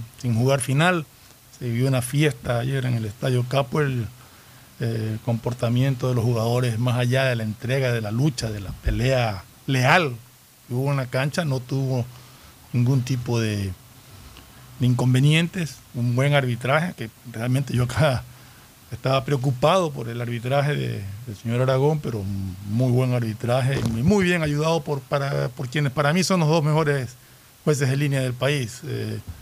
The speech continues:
Lescano y Romero. Pero en todo caso, contento, feliz con eso y, pues, yo creo que Gustavo igual. Además,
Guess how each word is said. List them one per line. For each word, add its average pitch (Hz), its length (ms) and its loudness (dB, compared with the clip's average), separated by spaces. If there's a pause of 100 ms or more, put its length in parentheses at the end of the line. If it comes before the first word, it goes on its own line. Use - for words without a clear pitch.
(340)
Lescano 135 480 0
y 123 40 4
Romero. 120 400 0 (720)
Pero 120 140 0
en 120 40 2
todo 151 240 2
caso, 127 720 0 (880)
contento, 151 440 4
feliz 165 340 2
con 175 200 2
eso 175 320 0
y, 135 540 -4 (460)
pues, 127 180 -12 (100)
yo 139 80 -4
creo 156 180 2
que 156 60 0
Gustavo 139 600 2 (480)
igual. 139 520 2 (360)
Además, 196 380 4